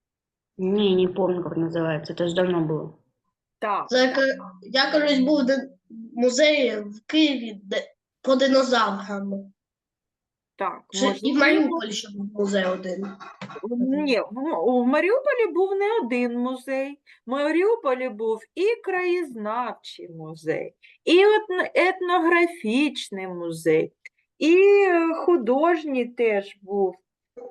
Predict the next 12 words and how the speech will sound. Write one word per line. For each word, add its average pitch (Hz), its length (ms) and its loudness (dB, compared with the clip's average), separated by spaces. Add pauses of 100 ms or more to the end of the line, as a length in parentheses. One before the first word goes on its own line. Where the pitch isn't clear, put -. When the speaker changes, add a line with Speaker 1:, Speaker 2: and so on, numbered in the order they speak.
Speaker 3:
Я 269 260 0
Speaker 2:
Е. 285 40 2
Speaker 3:
там, 262 360 0 (420)
я 285 200 2
пам'ятаю, 294 400 0
що - 160 -8
там 269 180 -2
було 277 260 0
поставлено 262 680 -2
знаружи. 208 720 -6 (460)
Speaker 2:
Е, 208 540 0 (440)
Speaker 3:
Гармата 302 880 2